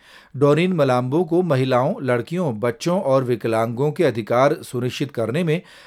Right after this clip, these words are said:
अहम योगदान के लिए मंगलवार को आयोजित एक वर्चुअल पुरस्कार समारोह में सम्मानित किया गया।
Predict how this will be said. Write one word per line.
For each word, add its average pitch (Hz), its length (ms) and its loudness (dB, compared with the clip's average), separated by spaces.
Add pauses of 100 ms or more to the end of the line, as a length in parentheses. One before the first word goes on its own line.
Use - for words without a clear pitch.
(100)
अहम 151 180 2
योगदान 139 460 0
के 135 140 -2
लिए 139 260 0
मंगलवार 123 560 2
को 147 120 0
आयोजित 131 480 0 (340)
एक 135 200 0
वर्चुअल 135 460 2
पुरस्कार 139 580 0
समारोह 120 600 0
में 120 240 -4
सम्मानित 120 500 -2
किया 120 240 -2
गया। 92 240 -6